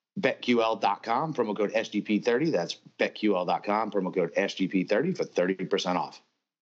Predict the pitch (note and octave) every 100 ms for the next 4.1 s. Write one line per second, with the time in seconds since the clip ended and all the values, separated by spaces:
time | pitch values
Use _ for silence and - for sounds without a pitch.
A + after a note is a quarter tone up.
0 | - D2+ D#2+ D#2+ E2+ F2+ G#2 F2+ G2 G2+
1 | A2+ A2 B2+ A2+ A2 A#2 A#2+ D3 - -
2 | A2 C#3 C3 C#3+ C#3 D3+ A2+ F#3 D#3+ A2
3 | F2+ G2+ F#2+ F#2 F2 E2 - A#2 - A#2+
4 | C3